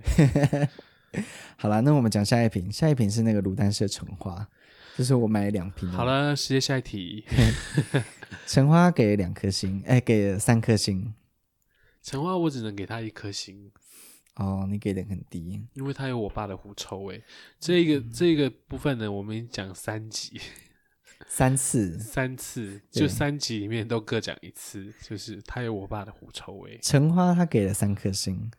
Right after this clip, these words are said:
Speaker 1: 那他的短评是药味跟茉莉。他说橙-，卢端是选择重点加强橙花中的药味和银朵味。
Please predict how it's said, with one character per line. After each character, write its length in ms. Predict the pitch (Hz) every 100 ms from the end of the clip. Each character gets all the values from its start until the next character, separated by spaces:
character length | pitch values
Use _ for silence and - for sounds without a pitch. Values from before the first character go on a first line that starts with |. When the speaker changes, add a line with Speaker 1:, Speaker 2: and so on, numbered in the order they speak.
| -
Speaker 1:
那 80 | 120
他 120 | 127
的 80 | 120
短 220 | 101 98
评 180 | 95 98
是 360 | 101 110 104 151 -
药 160 | 131 113
味 240 | 117 104
跟 140 | -
茉 340 | 104 110 104 90
莉。 340 | 101 92 123 _ _ _ _ - - - _
他 140 | - 139
说 120 | 147
橙-， 340 | - 123 139 -
卢 180 | 143 147
端 180 | 170 175
是 380 | - 165 123 - -
选 260 | - 127 113
择 140 | 120
重 220 | 131 151
点 200 | 104 101
加 220 | 98 123
强 260 | 123 117 101
橙 220 | - 101
花 160 | 113 107
中 160 | 113
的 80 | 104
药 240 | 107 117 104
味 160 | 104
和 180 | 107 117
银 220 | 82 104
朵 220 | 98 87
味。 320 | 82 87 -